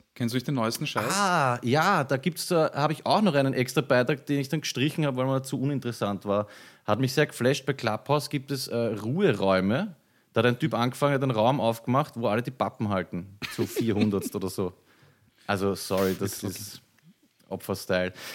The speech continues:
Speaker 2: Aber wie gesagt, Bundesheer und Polizei wäre mir noch eingefallen, würde ich mal einfach dezent hinten irgendwo eine Puffen hinlegen, um dieses Thema abzuschließen. Dann kann eigentlich nichts mehr schief gehen.
Speaker 1: Ja.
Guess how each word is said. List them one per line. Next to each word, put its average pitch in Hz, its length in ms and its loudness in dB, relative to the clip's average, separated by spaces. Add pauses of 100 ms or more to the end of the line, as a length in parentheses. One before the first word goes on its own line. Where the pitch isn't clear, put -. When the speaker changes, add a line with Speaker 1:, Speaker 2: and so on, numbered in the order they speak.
Speaker 2:
Aber 156 300 4
wie 170 60 4
gesagt, 160 280 0
Bundesheer 190 340 6
und 180 80 2
Polizei 170 340 4
wäre 156 120 4
mir 175 80 0
noch 170 100 4
eingefallen, 143 440 2
würde 147 100 4
ich 143 80 2
mal 143 220 4
einfach 120 280 0
dezent 127 380 0
hinten 127 240 0
irgendwo 120 140 2
eine 117 100 4
Puffen 110 380 -4
hinlegen, 90 420 -2
um 95 220 -4
dieses 98 260 -6
Thema 92 260 -2
abzuschließen. 90 540 -12
Dann 95 180 -4
kann 104 180 -2
eigentlich 101 200 -2
nichts 104 160 -8
mehr 98 100 -6
schief - 240 -10
gehen. 78 240 -10 (460)
Speaker 1:
Ja. 113 100 -8